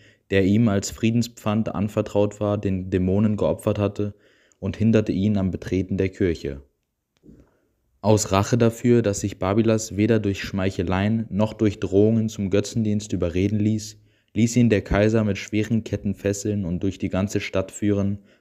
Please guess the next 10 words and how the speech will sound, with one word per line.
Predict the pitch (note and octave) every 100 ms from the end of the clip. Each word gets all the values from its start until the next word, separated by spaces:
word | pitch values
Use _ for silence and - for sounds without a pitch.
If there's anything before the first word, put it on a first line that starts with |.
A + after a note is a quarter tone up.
| _
und | F#2 F2+
dann | F2+ F#2+
ins | F#2+ -
Gefängnis | - G2+ F2+ D#2 -
werfen. | D2 C#2+ - C#2+ _ _ _ _ _ _ _ _
Es | F#2+ F2+
wurden | F#2 A2 A2
auch | F#2 A2 -
drei | G#2+ G#2
Kinder, | G2+ - F2+ C#2+ C#2